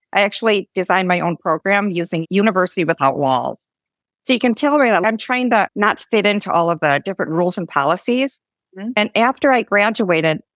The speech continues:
Speaker 1: I tr-, I went to the, um, school board and I, I wanted to change how we thought about physical education in elementary, secondary, and high school programs.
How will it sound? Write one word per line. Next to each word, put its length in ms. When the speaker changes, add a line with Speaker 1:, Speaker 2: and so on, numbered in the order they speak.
Speaker 1:
I 120
tr-, 180
I 120
went 280
to 140
the, 260
um, 180
school 380
board 440
and 280
I, 340
I 440
wanted 420
to 100
change 640
how 440
we 140
thought 240
about 300
physical 320
education 600
in 160
elementary, 500
secondary, 560
and 100
high 140
school 320
programs. 680